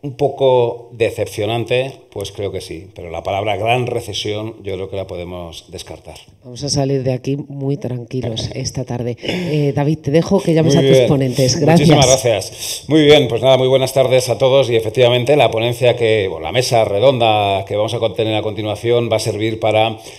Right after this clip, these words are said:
Speaker 1: establecer un poco lo cual puede ser el, el marco de actuación macroeconómico de cara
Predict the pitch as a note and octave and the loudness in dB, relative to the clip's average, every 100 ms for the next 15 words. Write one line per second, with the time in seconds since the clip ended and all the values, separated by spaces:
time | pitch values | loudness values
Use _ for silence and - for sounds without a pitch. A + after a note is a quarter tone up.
0 | - - - G2+ F#2+ - C#3+ D3 C#3 B2 | -14 -12 -6 -6 -6 4 6 8 6 2
1 | A#2 A2+ G2+ B2 C3 B2+ A2 G#2+ - A#2 | -6 -8 -4 0 4 4 4 2 0 2
2 | A#2 A2+ A#2 A2+ - A2+ G#2+ G2+ - A2 | 2 2 0 0 0 0 2 0 -2 -6
3 | G#2 A#2+ C3 - G#2 G2+ F#2+ F#2 G2+ F2 | -4 0 0 0 -4 -4 -4 -6 -8 -6
4 | A#2 A2+ A2 G#2 G#2 F#2+ G2+ G#2+ G#2+ A2+ | -4 -2 -4 -6 -6 -4 -4 -6 -4 -2
5 | G2+ G#2 G2+ G2 F#2+ | 0 0 0 0 -2